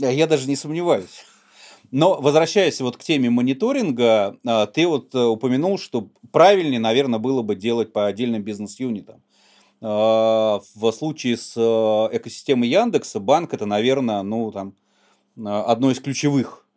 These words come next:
э, элементов этой экосистемы, на которую будут завязаны многие, по идее, там, поскольку платежи проходят, явно, что они будут проходить теперь через свою финансовую структуру.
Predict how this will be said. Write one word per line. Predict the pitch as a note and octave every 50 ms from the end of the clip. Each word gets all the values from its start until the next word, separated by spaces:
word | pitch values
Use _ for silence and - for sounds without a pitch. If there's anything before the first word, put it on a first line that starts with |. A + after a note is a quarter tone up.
| _ -
э, | G2+
элементов | G2+ G2 G2 G2 G2 G2 G2 G2 G2 G2+ G2+ G#2+ A2 A#2 A#2 C3 D#3+ - - A#2+ -
этой | G#2+ - G#2
экосистемы, | - - - - A2+ - - E3+ F3+ E3 A#2+ G#2+ _ _ _ _ _ -
на | A#2 A2+
которую | - D3 C#3+ E3 D#3 D3+
будут | C3+ C#3 B2+ A#2+
завязаны | G2 A#2 A#2+ B2+ C#3 C3 A#2+ A#2 A#2 A#2
многие, | B2 C3+ D#3 D3 A#2+ F2 E2+ F#2 E2+
по | _ - A2 A2+
идее, | A2 G#2+ G#2+ G2+ F2+ D#2
там, | - - - F2+ E2+ _ _
поскольку | - F#2+ - - A2+ - A2+
платежи | G#2 - A#2 G#2 B2+ C3 B2+ B2+ A2+
проходят, | - - G#2+ - - G#3 A3+ F#3+ D3 - _ _ _ _ _ _ - -
явно, | A2 G#2 B2+ D#3 E3+ D3+ B2+ G#2+
что | - - - G#2
они | G#2+ B2
будут | B2 A#2+ A#2+ A2 A2+
проходить | - G#2 - - G#2+ A2+ C#3+ C3+ -
теперь | - G#2 - A2 A2+ A#2+ A2+ G#2+
через | A2 - - G2 F#2 -
свою | - A2 G2+ A2 A#2 G#2+
финансовую | G2+ G2 - - G#2+ G2+ G#2 G#2 G2+ - - G#2 F#2
структуру. | - - G#2 A2 G#2+ _ - G2+ E2+ - -